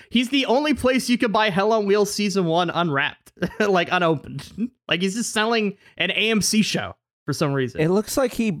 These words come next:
Speaker 2: shot this paintball movie but didn't get the rights to any of the paintball logos. Like, everything's blurred out
Speaker 1: <laughs>
Speaker 2: everywhere.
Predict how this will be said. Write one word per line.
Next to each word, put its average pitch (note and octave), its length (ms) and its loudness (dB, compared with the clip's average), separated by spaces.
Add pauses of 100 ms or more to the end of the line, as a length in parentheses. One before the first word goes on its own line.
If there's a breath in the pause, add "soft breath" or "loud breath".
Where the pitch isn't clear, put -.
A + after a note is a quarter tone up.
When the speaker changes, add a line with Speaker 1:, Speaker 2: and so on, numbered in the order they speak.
Speaker 2:
shot - 340 0
this D3+ 180 0
paintball C#3 400 0
movie D3 280 2
but E3 160 -4
didn't C#3+ 260 0
get - 260 -2
the C3+ 80 0
rights B2+ 400 0
to C3 200 0
any B2 260 2
of B2 120 -2
the A2 80 -4
paintball A#2 480 0
logos. F2+ 580 0
Like, A#2 220 -2
everything's C3+ 640 0
blurred B2+ 280 2
out A2+ 260 2 (220)
Speaker 1:
<laughs> - 220 0
Speaker 2:
everywhere. A#2+ 540 0